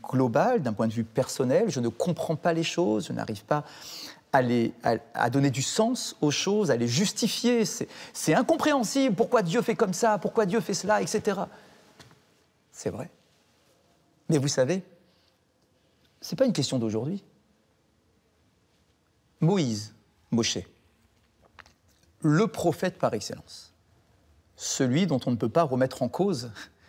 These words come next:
son degré de Emouna, eh bien, au moment du don de la Torah, il pose une question à Dieu. Il lui dit, « Har'enina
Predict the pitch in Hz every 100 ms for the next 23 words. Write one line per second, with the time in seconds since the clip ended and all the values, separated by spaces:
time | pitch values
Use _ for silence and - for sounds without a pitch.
0 | _ - - - 135 135 135 165 135 -
1 | 135 151 165 160 - _ _ _ _ _
2 | _ _ _ _ _ _ _ _ _ _
3 | _ _ - 131 135 127 180 208 151 190
4 | 131 110 98 92 160 _ _ _ _ _
5 | _ _ _ _ _ - 156 135 202 156
6 | - 240 202 156 135 147 127 113 110 107
7 | - _ _ _ _ _ _ _ _ _
8 | _ _ _ _ _ 165 147 147 135 202
9 | 254 - - _ - 156 135 160 240 247
10 | 202 190 175 190 277